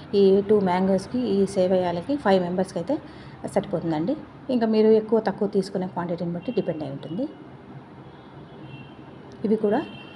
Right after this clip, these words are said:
ఆ, సిమ్‌లోనే సన్నటి సెగ పైన మంచి గోల్డెన్ కలర్ వచ్చే వరకు వేపుకోవాలి. సేమియాను వేపుకోవడము కాస్త టైం పట్టిన విషయం, కాకపోతే ఇది మన క్వాంటిటీ తక్కువ ఉంది కాబట్టి త్వరగానే అయిపోతాయి. చూడండి,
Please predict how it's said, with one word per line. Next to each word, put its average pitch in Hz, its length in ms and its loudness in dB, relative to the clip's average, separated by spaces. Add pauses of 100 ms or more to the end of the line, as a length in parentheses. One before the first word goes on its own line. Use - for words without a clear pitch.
(240)
ఆ, 196 320 -2
సిమ్‌లోనే 214 500 4
సన్నటి 214 440 -2
సెగ 190 200 0
పైన 196 340 -2 (540)
మంచి 208 320 0
గోల్డెన్ 190 360 4
కలర్ 175 240 -4
వచ్చే 196 300 0
వరకు 170 280 -4
వేపుకోవాలి. 165 640 -4 (960)
సేమియాను 214 400 0
వేపుకోవడము 190 500 0
కాస్త 202 440 -4
టైం 185 200 -4
పట్టిన 170 320 -8
విషయం, 165 360 -8 (520)
కాకపోతే 220 340 0
ఇది 202 180 -2
మన 196 80 -2
క్వాంటిటీ 196 420 -2
తక్కువ 190 300 -6
ఉంది 170 120 -6
కాబట్టి 175 320 -8
త్వరగానే 175 380 -6
అయిపోతాయి. 156 460 -12 (300)
చూడండి, 220 240 -2